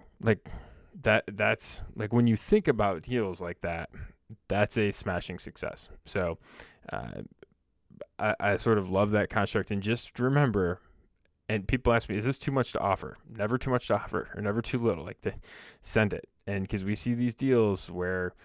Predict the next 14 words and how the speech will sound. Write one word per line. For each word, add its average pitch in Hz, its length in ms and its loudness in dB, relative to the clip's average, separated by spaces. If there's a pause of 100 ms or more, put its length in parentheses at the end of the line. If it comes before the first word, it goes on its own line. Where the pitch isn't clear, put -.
(180)
that's 98 200 0
a 139 60 8
league 127 380 4
shifting 113 640 0 (300)
type - 280 -6
of 98 300 -4
outcome - 400 -10 (300)
right - 140 -10
there. - 360 -8
And 98 140 -4
you 190 60 0
have 202 160 2
to 104 80 -4
be, 98 400 0